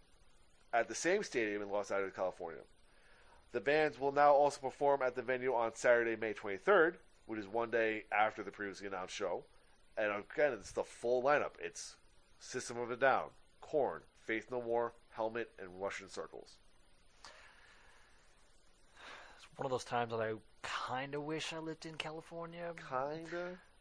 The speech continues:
Speaker 2: But then I kinda snap out of it and go, "Fuck that."
Speaker 1: I'm just wondering, like, I mean, this seems to be, like, something that people want.
Speaker 2: Yeah.
Speaker 1: Really want.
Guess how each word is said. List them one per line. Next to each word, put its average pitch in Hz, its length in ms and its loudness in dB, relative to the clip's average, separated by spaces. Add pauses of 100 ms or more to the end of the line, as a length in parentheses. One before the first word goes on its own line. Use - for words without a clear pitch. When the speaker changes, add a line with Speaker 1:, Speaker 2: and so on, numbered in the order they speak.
(120)
Speaker 2:
But 131 200 2
then 139 100 2
I 139 60 2
kinda 135 200 2
snap 127 360 2
out 123 160 8
of 113 80 0
it 113 60 -4
and 107 80 -10
go, 101 100 -6
"Fuck - 260 -10
that." 123 160 -16 (460)
Speaker 1:
I'm 131 100 2
just 156 140 0
wondering, 127 400 2
like, 95 320 -2 (100)
I 101 60 -8
mean, 104 120 -8
this 117 140 -4
seems 135 260 -8
to 123 60 -10
be, 113 180 0
like, 101 220 0
something 110 300 -4
that 87 260 -2 (240)
people 104 240 -6
want. 85 420 -4 (340)
Speaker 2:
Yeah. 101 180 -10 (440)
Speaker 1:
Really 127 400 -4
want. 82 360 -6